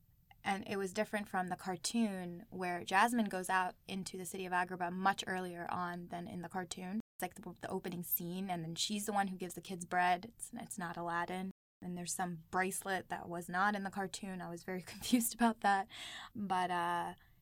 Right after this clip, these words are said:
you know, at first you ver-, you notice it distinctly because she's talking and she doesn't have an accent. And all of a sudden the, the owner of the stall or whatever starts shouting and he has an accent. I'm like, "Oh, this is how it's gonna be. This is how it's gonna <laughs> go."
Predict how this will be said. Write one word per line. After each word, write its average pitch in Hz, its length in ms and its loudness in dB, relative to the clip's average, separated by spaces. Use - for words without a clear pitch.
you 196 140 -6
know, 175 140 -2
at - 140 -6
first 190 380 0
you 190 160 -4
ver-, 190 240 -2
you 190 160 -6
notice 196 400 0
it 185 100 -10
distinctly 175 480 -4
because 175 300 -6
she's 208 220 -2
talking 180 460 -2
and 170 80 -6
she - 80 -10
doesn't 185 220 -2
have 190 240 4
an 180 80 0
accent. 180 500 -6
And 185 120 -6
all 185 120 0
of 180 60 0
a - 20 -4
sudden 180 440 -2
the, 180 260 -4
the 202 180 -4
owner 190 360 2
of 180 100 0
the 180 60 -4
stall 180 480 6
or 180 80 -2
whatever 185 240 -2
starts - 280 -6
shouting 180 680 2
and 208 360 -4
he 196 240 -6
has 180 340 6
an 226 100 12
accent. 202 380 6
I'm 196 120 2
like, 190 180 0
"Oh, 190 120 2
this 214 220 2
is 247 120 4
how 196 140 2
it's - 120 -4
gonna 180 220 -2
be. - 320 -8
This 233 160 2
is 285 120 2
how 196 140 10
it's 190 140 -2
gonna 220 240 8
<laughs> - 0 -
go." 220 260 10